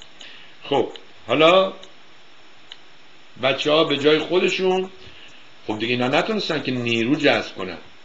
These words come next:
باید از کیا استفاده کنن؟ از مرده ها. افتخار می‌کنن که سی هزار تا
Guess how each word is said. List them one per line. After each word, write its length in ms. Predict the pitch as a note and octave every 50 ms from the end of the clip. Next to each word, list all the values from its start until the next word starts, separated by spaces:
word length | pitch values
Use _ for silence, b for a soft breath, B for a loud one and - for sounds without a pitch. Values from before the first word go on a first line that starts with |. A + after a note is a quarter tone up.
| - - - - - - - - -
باید 260 | - A#2+ B2+ C#3+ D#3 C#3
از 240 | B2+ B2+ A#2+ -
کیا 220 | - - B2+ C#3 E3
استفاده 500 | F3 D#3 - - C#3 B2+ C#3+ C3+ C3 C3
کنن؟ 400 | - - B2 B2 A#2+ A2+ A2+ G#2+ - -
از 200 | C3+ B2+ A#2 A#2
مرده 320 | A#2+ A2+ A2 G2+ G2 G2
ها. 200 | F2 E2+ E2 - - - - - - - B B B B B B B B - - -
افتخار 520 | C#3 C#3 - - C#3 - - D#3 E3 E3
می‌کنن 440 | D#3 C3+ B2 B2+ A#2+ A#2 G#2+ G2+ -
که 120 | - A#2+
سی 500 | G#2+ - - - - - F3 G3+ G3+ F#3
هزار 460 | D#3 D#3 D3 C3 B2 C3+ C3+ C3+ B2+
تا 440 | B2 - C#3+ C#3+ D#3 D#3+ E3 E3+ E3+